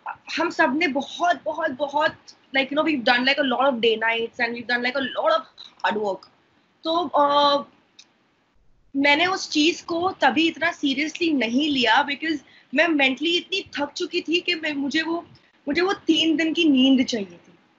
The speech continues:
So I remember last day of shoot था और I was the last person shooting and मुझे बस घर जाके सोना था। अ, तो मैं इस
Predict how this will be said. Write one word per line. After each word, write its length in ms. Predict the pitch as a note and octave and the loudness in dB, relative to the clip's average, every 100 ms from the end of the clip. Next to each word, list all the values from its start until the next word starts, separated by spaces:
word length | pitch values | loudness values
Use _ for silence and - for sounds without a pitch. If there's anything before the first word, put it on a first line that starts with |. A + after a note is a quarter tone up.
| _ - | _ -16
So 220 | - E4 | -6 2
I 160 | D#4 D#4 | 4 6
remember 260 | D4+ E4 | 4 4
last 380 | F4+ C4 B3+ C4 | 4 6 6 2
day 160 | D#4+ E4+ | -6 -8
of 20 | |
shoot 320 | - D4 D4 - | -8 -12 -12 -10
था 80 | D#4+ | -6
और 380 | F4+ D4+ D4+ D#4 - C#4 | -4 -4 -4 -6 -6 -4
I 100 | C4 | -4
was 120 | D4+ | -4
the 120 | F4 | -6
last 260 | D4+ A3+ B3+ D4 | 0 0 -2 -10
person 220 | D4+ E4 E4+ | -12 -10 -10
shooting 420 | - C4 D4+ E4 - _ _ - _ _ _ - D#4 E4+ | -8 -8 -4 -6 -8 _ _ -20 _ _ _ -8 -4 -2
and 140 | F4+ - _ _ _ _ - | -4 -10 _ _ _ _ -6
मुझे 180 | D4+ F4+ | -2 0
बस 120 | F#4 | 0
घर 260 | D#4+ C#4+ C4+ | 0 -2 0
जाके 280 | C#4+ D4+ F4 | 0 -2 -4
सोना 320 | C#4+ A#3+ A#3+ | -4 -2 -2
था। 220 | A#3 - _ _ _ _ _ _ _ _ _ _ - - | -4 -12 _ _ _ _ _ _ _ _ _ _ -10 2
अ, 320 | C4 C4+ C#4 | 4 4 2
तो 140 | C#4 | 0
मैं 300 | F4 E4+ F4+ | -2 2 2
इस 360 | D4 F#4+ - - | 2 -2 -4 -20